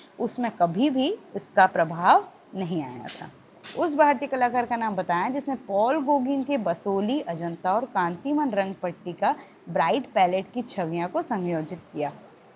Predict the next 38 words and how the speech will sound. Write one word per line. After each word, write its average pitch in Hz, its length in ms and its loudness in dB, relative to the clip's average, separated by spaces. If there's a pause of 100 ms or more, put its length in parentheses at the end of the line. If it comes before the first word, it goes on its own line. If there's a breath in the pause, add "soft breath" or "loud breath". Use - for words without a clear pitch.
(840)
तो 196 120 6
आपको 180 360 4
इसमें 214 280 -2
क्या 226 220 6
बताऊं 214 340 2
मैं, 214 280 0
अभी 202 180 0
पिछली 208 340 -8
बार 202 200 10
अपन 202 200 2
ने 202 140 0
जब 208 160 0 (100)
painting 202 840 0
discuss 202 520 -2
की 262 120 4
थी, - 140 -2
उसमें - 500 -8
बताया 247 340 6
था 180 140 -6
कि 190 80 -2
जो 190 140 -2
two 220 220 -4
girls 190 320 0
हैं, 202 120 -6
three 220 200 -6
girls 185 300 0
हैं, 190 140 -4 (300 loud breath)
अ, 170 280 -4
अमृता 190 280 0
शेरगिल 208 460 -2
द्वारा, 175 280 2
तो 262 120 -4
उसमें 247 240 0
आपको 240 220 -2
सीधे 262 640 0
पॉल 214 400 2 (300)
गोगिन 185 440 -4
की, 330 240 -4